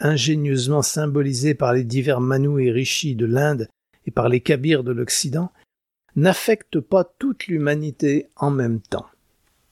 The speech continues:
Note. Ce symbolisme n'empêche pas que ces personnages qui semblent aujourd'hui être des mythes n'aient gouverné la Terre à un moment donné, sous la forme humaine d'êtres réellement vivants,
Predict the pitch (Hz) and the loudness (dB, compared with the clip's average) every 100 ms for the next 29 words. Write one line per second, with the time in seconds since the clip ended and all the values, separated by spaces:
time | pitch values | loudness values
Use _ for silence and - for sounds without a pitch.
0 | - 254 117 113 - - - _ _ _ | -8 0 2 2 0 -16 -18 _ _ _
1 | _ _ _ _ _ - 175 220 202 180 | _ _ _ _ _ 0 4 4 4 2
2 | 202 - 170 151 147 151 131 - 185 - | 0 -4 -2 -2 0 2 2 2 -2 0
3 | 135 - 123 151 - - 143 165 156 120 | -4 -2 -2 0 0 0 0 2 2 0
4 | - 139 - 170 151 131 127 131 147 - | -2 -2 0 2 2 2 0 2 0 0
5 | 120 117 117 156 160 - - 135 143 139 | -2 0 2 0 -2 -16 -4 0 0 0
6 | 147 151 127 139 123 - 143 139 120 117 | 0 0 0 2 0 2 0 0 0 -2
7 | 117 123 131 127 120 120 131 _ _ _ | 2 2 2 2 0 -2 -8 _ _ _
8 | _ - - 139 123 170 151 151 143 156 | _ -6 0 0 2 0 0 0 0 0
9 | 143 135 139 - 120 120 139 139 139 143 | 0 -2 -2 0 0 2 0 0 0 0
10 | 123 131 120 147 | -2 -4 -4 -6